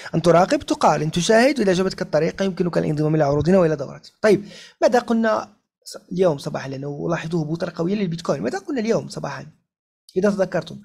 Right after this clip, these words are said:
قلنا البيتكوين هذا تلاعب بالنسبة لي، وبحثت عن الهبوط وحولت وقت خسارتي إلى منطقة الدخول على أساس أنه هدفي سيكون كسر القاع كهدف أول، وسآخذ خمسين بالمئة،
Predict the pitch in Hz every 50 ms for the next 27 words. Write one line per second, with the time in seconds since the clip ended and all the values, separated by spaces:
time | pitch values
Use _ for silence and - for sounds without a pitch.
0 | - - - - - - _ _ _ _ - 339 349 311 226 214 247 302 311 -
1 | _ - 165 139 147 - - 269 294 285 220 233 269 262 262 - - 156 147 156
2 | 156 165 165 175 180 202 254 - 175 165 151 156 165 165 151 135 135 143 - 160
3 | 165 208 269 294 233 165 160 - 247 247 233 233 175 170 170 160 143 139 139 135
4 | 156 196 254 294 - - - - - 165 185 214 208 214 196 - - - 170 -
5 | 170 170 165 170 160 151 156 156 156 - - 160 147 139 143 147 139 - 185 233
6 | 247 175 151 151 170 180 175 165 220 214 - - - 175 190 220 226 - - -
7 | - - - - 202 165 180 165 226 240 226 - 196 185 190 190 196 196 202 202
8 | 208 202 202 190 175 160 - - 208 269 311 320 - - _ - - - _ -
9 | 170 165 160 165 165 175 175 - - 170 180 196 233 277 302 285 - - 165 156
10 | - - - 170 165 - 165 - - - 156 147 - 180 180 170 175 185 202 208
11 | 214 226 240 320 339 -